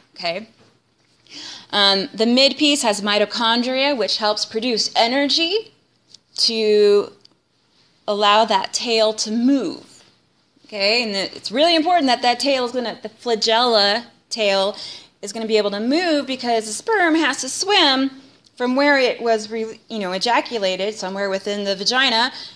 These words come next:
all the way up into the uterus, into the uterine tubes, all the way over close to the ovary. Okay, so they have to swim there to get there. If they can't swim or they don't have enough energy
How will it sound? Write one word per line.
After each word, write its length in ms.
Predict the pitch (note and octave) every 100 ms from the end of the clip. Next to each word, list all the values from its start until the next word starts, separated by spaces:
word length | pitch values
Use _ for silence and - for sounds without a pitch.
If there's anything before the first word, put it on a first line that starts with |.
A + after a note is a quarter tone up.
| - _ -
all 840 | B3+ E4 E4 E4 E4 E4 D#4 D#4
the 140 | D4+ D4+
way 340 | C#4+ C#4 C#4
up 320 | - B3 B3 -
into 380 | B3 C4+ C#4+ C#4+
the 80 | B3
uterus, 560 | A#3+ A#3+ A#3+ A#3 A#3
into 240 | C4 C#4 C#4
the 80 | B3+
uterine 320 | B3 A#3+ A#3+
tubes, 500 | A#3+ A3+ A3+ A3 -
all 200 | - C#4
the 60 | D4+
way 220 | C#4+ C#4
over 180 | B3+ A#3+
close 460 | - C#4+ C#4+ -
to 120 | - A#3+
the 120 | G#3+
ovary. 480 | A3 A3+ A3+ G#3+ F#3+ _ _ _ _ _ _ _ _
Okay, 340 | - A3 A3+ C4
so 200 | B3+ A3+
they 160 | C4
have 240 | D4 C#4 C#4
to 100 | B3+
swim 560 | - - C4+ D4 C#4+
there 180 | C4+ A#3+
to 80 | A3
get 280 | G#3+ C#4+ D4
there. 180 | G3+ G3
If 100 | G#3+
they 120 | A3+
can't 280 | B3 B3 -
swim 420 | - D4+ D4 C4+
or 40 |
they 100 | A3+
don't 140 | G#3+ G#3+
have 160 | G3+
enough 220 | G3 G3 -
energy 720 | C#4 C#4+ C#4 C4+ C#4 C4+